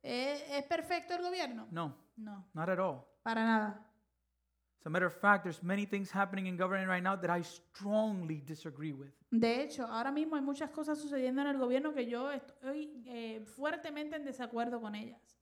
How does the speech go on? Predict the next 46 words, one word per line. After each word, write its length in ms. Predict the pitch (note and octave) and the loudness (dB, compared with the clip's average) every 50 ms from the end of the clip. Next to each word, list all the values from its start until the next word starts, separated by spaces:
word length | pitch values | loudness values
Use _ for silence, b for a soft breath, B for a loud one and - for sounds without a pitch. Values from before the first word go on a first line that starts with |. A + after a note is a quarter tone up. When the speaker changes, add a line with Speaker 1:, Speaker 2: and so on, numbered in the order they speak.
| _ _ | _ _
Speaker 2:
However, 420 | D3 C3 C3+ C#3 C#3 C3 C3 A#2+ - _ _ _ | -10 -8 -6 -6 -6 -8 -12 -16 -18 _ _ _
Speaker 1:
Sin 200 | _ - A3+ G#3 G#3 | _ -14 -10 -8 -6
Speaker 2:
the 40 | G#3+ | -4
Speaker 1:
embargo, 340 | A3+ A3+ A3+ A#3+ A#3+ E3 C3 B2 | -4 -4 -6 -6 -10 -10 -6 -2
Speaker 2:
Bible 460 | C#3+ D3 D3 D3 C#3+ C3 B2 A#2+ - - | 2 2 2 2 0 -4 -10 -14 -14 -16
is 160 | C3 - - - - - - | -16 -16 -18 -20 -20 -16 -8
clear, 340 | - C#3 C#3+ C3+ C3 C3 B2+ B2 | -6 -4 -4 -4 -6 -8 -10 -10
Speaker 1:
la 140 | G#3+ G3+ G#3 | -8 -8 -6
Biblia 520 | A3 A#3 B3 B3+ B3+ B3 B3 B3 A#3+ B3+ A3+ | -6 -6 -6 -6 -6 -8 -8 -8 -10 -10 -12
es 260 | A3+ G#3+ G#3+ - - - _ _ _ | -14 -14 -14 -16 -18 -20 _ _ _
clara 440 | A#3 A3+ A3+ A3 A3 A3 G#3+ F3+ | -12 -10 -8 -8 -8 -8 -8 -6
Speaker 2:
and 100 | C#3 C#3 | -6 -4
we 80 | C#3 D3+ | -2 -2
are 100 | D3 C#3+ | -2 -2
called 360 | D3 - - D#3+ E3+ E3 D#3+ | -4 -4 -4 -2 -2 -2 -4
to 80 | - D#3+ | -6 -10
submit 340 | - - D3+ C#3 C#3 C3+ - | -12 -10 -8 -8 -8 -8 -10
to 80 | E3 | -12
scriptures. 500 | D3 - - - G3+ G3 - - D#3 D#3 D3+ | -16 -12 -10 -8 -8 -8 -10 -14 -20 -14 -14
Speaker 1:
y 60 | A#3 A3 | -12 -10
somos 340 | - A3+ G#3+ A3 A3 A3+ | -10 -10 -10 -10 -10 -10
llamados 640 | A3+ A3 A3 A3 A3 A3+ C4 D4+ D#4 D#4+ D#4 D4+ C#4+ | -8 -8 -8 -8 -6 -6 -6 -6 -6 -6 -8 -8 -10
a 80 | C4+ | -10
someternos 640 | C4+ - A#3+ A#3 A3+ A3 A3+ A#3+ A#3 A#3+ A#3+ A#3+ A3 A#3 | -8 -8 -8 -6 -8 -8 -8 -10 -10 -8 -8 -6 -6 -6
a 60 | A#3 | -6
la 80 | A3 | -8
Escritura. 520 | G3+ G#3 - A3+ A3+ A3 A#3+ A#3 A3 G#3+ G3 F3+ - _ _ - | -10 -10 -8 -8 -8 -8 -8 -8 -8 -10 -10 -14 -18 _ _ -6
Speaker 2:
The 100 | C#3+ C#3+ | -4 -2
law 280 | D3 D3 D3 D3+ D#3+ F3+ | 0 2 2 4 4 4
was 200 | F3 F3 E3 D3+ | 2 0 0 0
not 220 | F3 F3 E3+ C#3 | 0 -2 -2 2
given 240 | D#3 F3 E3+ F#3+ F#3 F3+ | 2 2 2 2 0 -2
to 140 | - E3+ | -2 -4
exact 500 | D#3+ D#3 - - - E3+ F3 F3 - - F3+ E3 | -4 -6 -6 -6 -4 -2 -2 -4 -4 -10 -18 -12
revenge, 480 | D#3 D3+ C#3+ C3+ C#3+ C#3+ C#3+ C#3+ C#3+ D3 A#3+ | -10 -8 -6 -4 -6 -6 -6 -8 -10 -10 -6
Speaker 1:
La 240 | A#3 A3+ A3+ A3 A3 | -4 -2 -2 -2 -2
ley 360 | A3+ A3+ A3+ A#3 B3 C4 C4 | -2 -2 -2 -2 -2 -2 -2
no 140 | C4 B3+ A#3 | -4 -6 -6
fue 220 | A#3+ B3 A#3+ A#3 | -6 -6 -4 -4
dada 420 | A#3 A#3 A#3+ B3 C4 C#4 C#4 C4+ | -2 -2 -2 -2 -2 -2 -4 -4
para 160 | - A#3+ A#3 A3+ | -4 -4 -2 -2
llevar 300 | A3+ A3 A3 A3 A3+ A#3+ | 0 0 0 -2 -2 -4
a 80 | A#3 A#3 | -6 -6
cabo 360 | A#3+ A#3+ A#3+ A#3+ B3 B3 B3 | -6 -6 -4 -2 -2 -2 -2
la 160 | B3 A#3+ A3+ | -4 -4 -6
reva-, 360 | A3+ A#3 A3+ A3+ A3+ A#3 A#3 | -4 -6 -6 -6 -6 -8 -10